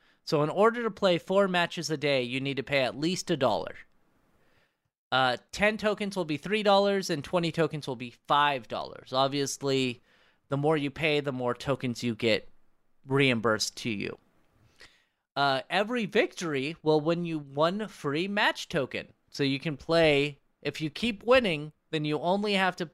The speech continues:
I guess, use your free game every day,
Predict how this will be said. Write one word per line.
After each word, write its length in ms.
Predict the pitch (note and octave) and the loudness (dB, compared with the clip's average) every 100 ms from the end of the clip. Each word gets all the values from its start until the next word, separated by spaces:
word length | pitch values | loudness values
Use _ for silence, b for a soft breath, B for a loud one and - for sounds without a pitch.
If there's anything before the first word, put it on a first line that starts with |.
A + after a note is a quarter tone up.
| _ _ _ _ _ _ _ _ | _ _ _ _ _ _ _ _
I 140 | - C#3+ | -8 -8
guess, 680 | - D#3 E3 - - - _ _ b b b b b b _ _ _ _ - | 0 2 2 0 -10 -14 _ _ b b b b b b _ _ _ _ 0
use 360 | D#3 G3 F#3 | 4 6 6
your 140 | F#3+ E3+ | 4 2
free 380 | - F3 F3+ | 0 0 0
game 560 | E3 D#3+ D#3+ D#3+ D#3+ D#3 _ _ - | 0 2 2 2 -2 -8 _ _ -2
every 420 | D3 D3 E3+ D3+ | -2 0 -4 -4
day, 600 | D#3+ D#3+ D3 A2+ A2+ A#2+ | 0 2 2 0 -6 -12